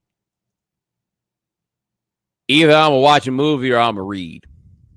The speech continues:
One of the two. You tell me which one I'ma do. But I ain't doing both. Somebody here said no kung fu.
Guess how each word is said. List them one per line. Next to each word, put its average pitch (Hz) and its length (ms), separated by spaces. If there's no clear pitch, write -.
One 127 320
of 131 60
the 123 60
two. 95 300
You 92 120
tell 120 180
me 113 100
which 113 140
one 107 220
I'ma 92 160
do. 73 180
But 80 140
I 90 100
ain't 92 140
doing 85 240
both. - 320
Somebody 98 320
here 110 140
said 104 240
no 110 180
kung 110 280
fu. 95 340